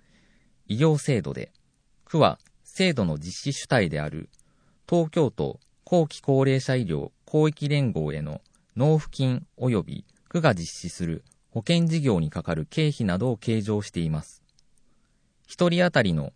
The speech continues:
医療費の増を見込みました。中小企業勤労者福祉事業会計、一億三千二百九十万二千円。前年度比、二千百二十五万四千円減。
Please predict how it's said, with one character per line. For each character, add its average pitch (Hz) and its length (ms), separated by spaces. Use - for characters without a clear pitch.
医 110 100
療 151 180
費 107 140
の 80 80
増 117 260
を 78 80
見 80 120
込 98 100
み 90 120
ま 85 120
し - 100
た。 - 140
中 180 240
小 170 220
企 151 240
業 80 240
勤 165 280
労 165 180
者 58 240
福 - 200
祉 151 180
事 135 160
業 135 180
会 110 220
計、 - 360
一 - 280
億 104 420
三 151 320
千 147 180
二 90 160
百 98 100
九 123 220
十 117 220
万 101 260
二 90 100
千 90 300
円。 80 260
前 156 180
年 156 280
度 147 80
比、 - 260
二 110 120
千 170 260
百 90 400
二 131 140
十 90 200
五 80 140
万 78 220
四 117 240
千 98 300
円 80 240
減。 85 280